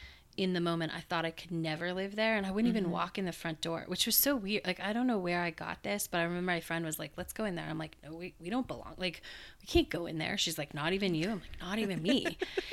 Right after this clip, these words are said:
Speaker 1: And, and a couple years later, right, when I'm like,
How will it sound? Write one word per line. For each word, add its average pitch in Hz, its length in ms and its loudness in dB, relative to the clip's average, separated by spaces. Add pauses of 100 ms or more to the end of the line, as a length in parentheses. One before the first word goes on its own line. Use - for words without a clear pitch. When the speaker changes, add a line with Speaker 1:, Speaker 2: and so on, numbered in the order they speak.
(420)
Speaker 1:
And, 240 500 12 (200)
and 247 160 4
a 240 80 6
couple 247 360 6
years 220 340 6
later, 214 400 6
right, 175 380 4
when 190 120 2
I'm 180 160 4
like, 175 200 2